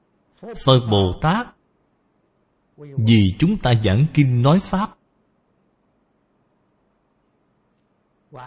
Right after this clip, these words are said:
hoàn toàn là lưu xuất từ tự tánh,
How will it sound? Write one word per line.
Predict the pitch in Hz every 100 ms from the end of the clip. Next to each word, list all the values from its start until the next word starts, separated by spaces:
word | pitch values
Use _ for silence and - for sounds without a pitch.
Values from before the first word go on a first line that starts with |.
| 135
hoàn | 123 123 117 107
toàn | 113 110
là | 101
lưu | 98 123 165 156 -
xuất | 277 262 170 127 - 247
từ | 214 131 80 76 - -
tự | 92 87 98
tánh, | - 135